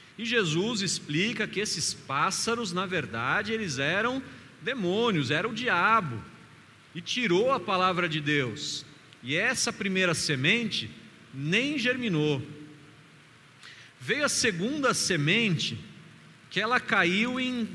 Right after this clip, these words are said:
uma terra rasa. Cresceu muito rapidamente. Mas aí veio o sol, como ela não tinha raiz profunda,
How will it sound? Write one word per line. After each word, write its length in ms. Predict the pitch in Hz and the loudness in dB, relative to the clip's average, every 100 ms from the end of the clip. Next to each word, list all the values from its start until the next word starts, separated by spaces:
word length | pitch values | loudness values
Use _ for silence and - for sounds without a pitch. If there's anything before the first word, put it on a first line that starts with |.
| - | -6
uma 240 | 202 226 | -2 -2
terra 460 | 220 220 233 220 240 | -2 0 0 2 0
rasa. 760 | 180 180 247 262 175 104 113 90 - - - - - - - - - - | 2 2 2 2 0 -2 -8 -10 -20 -20 -20 -20 -20 -20 -20 -20 -20 -8
Cresceu 760 | - 240 233 - - 220 247 269 | 0 4 4 2 2 4 4 4
muito 520 | 185 202 320 359 269 | 4 4 4 0 0
rapidamente. 1080 | 185 202 208 175 156 139 170 160 135 - - - - - - - - - - - | 0 0 0 0 2 4 4 2 0 -4 -6 -16 -20 -20 -20 -20 -20 -20 -20 -14
Mas 480 | 151 220 262 262 190 | -4 0 2 2 2
aí 460 | 214 180 208 254 226 | 4 4 4 2 0
veio 400 | 127 180 240 185 | 0 0 2 0
o 40 | |
sol, 680 | 117 - - 165 220 196 113 - - - | 0 -2 -2 -2 0 0 -2 -8 -16 -12
como 200 | 262 277 | -6 -2
ela 160 | 233 | 0
não 160 | 202 185 | 2 0
tinha 260 | - 185 | 0 -2
raiz 340 | 165 156 156 151 | 0 2 2 -2
profunda, 800 | - - - - 196 233 143 | -6 -10 -8 -6 -4 -2 -4